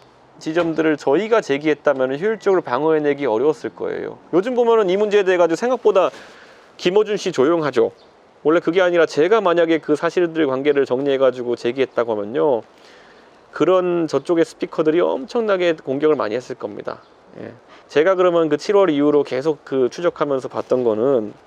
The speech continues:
이 내부의 모순들이 터지는 것이 임박했다는 것이었죠, 저쪽 진영에서도. 자, 당장 제가 지난주에도 예고했지만은 모든 정권은 삼 년 차가 지나면서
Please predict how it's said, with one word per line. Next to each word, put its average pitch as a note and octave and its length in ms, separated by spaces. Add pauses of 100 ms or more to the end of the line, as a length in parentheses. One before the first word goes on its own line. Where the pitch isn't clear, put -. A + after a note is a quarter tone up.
(1500)
이 G3+ 400
내부의 G3 600
모순들이 D3+ 580
터지는 G3+ 640
것이 E3 580
임박했다는 G3 760
것이었죠, C3+ 400
저쪽 - 400
진영에서도. G#2 720 (840)
자, C#3 300 (140)
당장 F#3+ 920 (140)
제가 D#3+ 240
지난주에도 F3 480
예고했지만은 C3 880 (680)
모든 A#3+ 800
정권은 F3 760
삼 B3 300
년 B3+ 180
차가 G3+ 280
지나면서 D3+ 840